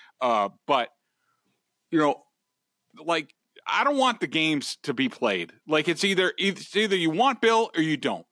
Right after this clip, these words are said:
And if you don't want him, just say, "All right, you know, you're firing him, but, you know, flowery con-, uh, press release, whatever. You know, we're,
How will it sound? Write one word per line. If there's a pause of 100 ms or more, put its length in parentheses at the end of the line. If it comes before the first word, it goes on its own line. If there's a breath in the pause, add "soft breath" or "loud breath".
(100)
And
if
you
don't
want
him, (360 soft breath)
just (160)
say,
"All
right, (140)
you
know, (260)
you're
firing
him,
but, (160)
you
know,
flowery
con-,
uh, (160)
press
release,
whatever. (360 loud breath)
You
know,
we're,